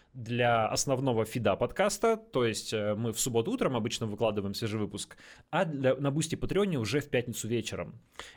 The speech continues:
И плюс там у нас выходят иногда бонусные выпуски. Вот, э, неделю назад мы записали, а, выпуск про наши всякие родительские радости и печали, всякие невзгоды,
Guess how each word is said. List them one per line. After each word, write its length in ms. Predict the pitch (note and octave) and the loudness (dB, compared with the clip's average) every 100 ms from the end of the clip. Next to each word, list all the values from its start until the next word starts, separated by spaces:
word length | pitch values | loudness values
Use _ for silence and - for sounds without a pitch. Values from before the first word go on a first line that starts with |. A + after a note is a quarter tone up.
| - | -2
И 120 | F#3+ | 0
плюс 360 | F#3+ C#4+ - - | 4 2 2 0
там 160 | F3 | 0
у 20 | E3+ | 0
нас 180 | E3 | 0
выходят 320 | - E3+ D#3+ D3 | 0 0 0 0
иногда 600 | C3 C3 C#3 C#3 C3 A2 - _ _ _ _ _ _ - | 0 2 4 6 4 -2 -16 _ _ _ _ _ _ -6
бонусные 480 | B2+ E3 C3 - C#3+ | 0 2 2 2 2
выпуски. 560 | A3+ A3 - F#3 F3 C3 | 2 0 0 2 2 2
Вот, 280 | C3 - - - - - | 0 -2 -14 -20 -20 -6
э, 160 | A#2 | -2
неделю 280 | A#2+ D3 C#3+ | 2 4 4
назад 320 | B2 B2+ C3+ | 2 2 0
мы 100 | B2 | 0
записали, 840 | A2 A2 G#2+ C3 A#2+ A2+ A2 G#2 G#2 - - _ - | -4 -4 0 2 4 4 4 4 0 -8 -20 _ -4
а, 360 | A2 G#2 G#2 G2+ | 0 2 2 0
выпуск 580 | G#2 B2 D3 C3 - | -4 0 0 0 -6
про 180 | - B2 | -2 0
наши 280 | A#2+ A#2+ - | 2 0 -2
всякие 260 | C#3 - B2+ | -4 0 0
родительские 1040 | C#3+ D3 A#2+ - - A#2 G#2+ G#2+ G2+ G2 | 0 -2 -2 -4 -2 0 2 4 4 2
радости 460 | A#2+ B2 A2+ - A2+ | 2 0 0 -4 -6
и 40 | |
печали, 440 | - - E3+ G#3+ | -4 0 2 2
всякие 320 | F3 C#3 B2+ A#2+ | 0 -2 0 0
невзгоды, 840 | A#2 A2 G#2 D3+ F#3 E3 C#3+ | 0 0 2 4 4 6 4